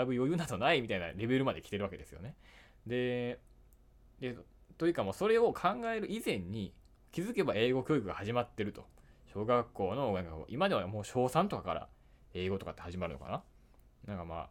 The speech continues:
小五とか小三とかまあいろいろ、あの、変化があるのでわからないですけど、なんかまあ、とにかくもう気づけば英語を学んでるんだと。で、英語を学ぶのは当然のことだと。日本語を学ぶのと、が当然なように、英語を学ぶのは当然なことだというふうに、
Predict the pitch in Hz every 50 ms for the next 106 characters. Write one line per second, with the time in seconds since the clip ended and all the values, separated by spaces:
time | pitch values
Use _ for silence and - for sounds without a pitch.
0 | - - - - 104 98 95 98 101 110 107 95 - 82 - - 92 90 - 101
1 | 101 95 - 85 80 82 90 92 95 92 87 - - - - - - - - -
2 | - - 87 87 92 120 117 98 - 82 82 82 92 87 80 78 80 90 - 104
3 | 104 98 82 76 71 - - 87 90 117 135 135 104 92 90 98 98 92 87 85
4 | 85 85 82 - - - - - 139 170 160 117 107 104 104 101 98 - - -
5 | - - - - - - 156 175 - - 151 160 160 120 107 113 123 113 120 104
6 | 107 110 117 113 107 104 110 104 - - - - - 107 107 107 123 165 180 185
7 | 180 165 127 117 123 143 156 160 95 - - 104 110 120 117 123 127 123 120 117
8 | 101 - - - - - - 120 135 156 165 165 165 160 143 135 143 160 170 180
9 | 165 147 - - 190 131 - - - - - - - 160 175 127 - 151 156 170
10 | 156 151 185 190 190 175 135 127 143 175 180 160 156 175 190 185 127 - 110 123
11 | 135 135 135 135 131 139 147 147 156 123 82 - - 120 131 135 131 131 151 151
12 | 147 147 151 - - 156 131 139 143 143 - - - 127 127 127 135 135 156 160
13 | 151 151 170 190 156 - -